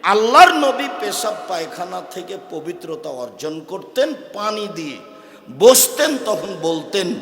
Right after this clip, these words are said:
"আল্লাহুম্মা ইন্নী আউযু বিকা মিনাল খুবুসি ওয়াল খাবায়েস।" অন্য হাদিসে এসেছে, "হাজিহি মুজারাতুন লিশাইতান", টয়লেট হলো শয়তান থাকার জায়গা।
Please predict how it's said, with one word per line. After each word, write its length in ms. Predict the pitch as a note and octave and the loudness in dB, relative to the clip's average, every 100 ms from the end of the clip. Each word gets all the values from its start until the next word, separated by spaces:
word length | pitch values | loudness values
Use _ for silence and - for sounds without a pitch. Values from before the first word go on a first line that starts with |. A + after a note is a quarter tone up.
| - - - - | -10 -18 -18 -12
"আল্লাহুম্মা 560 | B2 C3 D3 C3+ A#2+ | -4 0 0 0 -4
ইন্নী 440 | A#2 C#3 C#3 C3 A#2 | -2 -2 -2 -2 -4
আউযু 400 | G2 C3 F3+ D#3 | -6 -6 -8 -6
বিকা 240 | C3+ B2+ | -8 -8
মিনাল 340 | B2 A2+ G#2 G2+ | -10 -10 -14 -16
খুবুসি 420 | - B2+ A#2 - G#2+ | -12 -12 -10 -12 -14
ওয়াল 140 | F#2+ F2 | -14 -18
খাবায়েস।" 540 | - A2+ E2 D2 - - - _ - _ | -16 -16 -16 -20 -20 -20 -20 _ -20 _
অন্য 300 | - F#3 G#3 | -4 -4 -2
হাদিসে 480 | A#3+ A3+ A3+ C4 - | 0 0 0 -4 -6
এসেছে, 600 | A#3+ G3 F#3+ G3+ - D3 - - - - | -4 -4 -6 -8 -8 -10 -12 -18 -20 -6
"হাজিহি 580 | B3+ A#3 F3+ E3 C3 A#2+ | -2 -2 -2 -8 -8 -10
মুজারাতুন 720 | G#2 G3 B3 G#3 D#3+ - C#3 | -10 -8 -6 -6 -8 -10 -12
লিশাইতান", 680 | A2+ - - F2 - A3+ E4 - - - - - - - | -12 -16 -16 -16 -10 -8 -8 -10 -20 -20 -20 -20 -10 0
টয়লেট 520 | F#3 F#3+ G#3+ B3+ G#3 | 2 4 2 0 0
হলো 180 | A#3 B3 | -4 -4
শয়তান 480 | - F#3 F3+ G3 F3+ | -4 -6 -4 -8 -8
থাকার 300 | D#3 D#3 C3 | -12 -12 -12
জায়গা। 340 | C#3 G#2+ F2+ | -10 -10 -12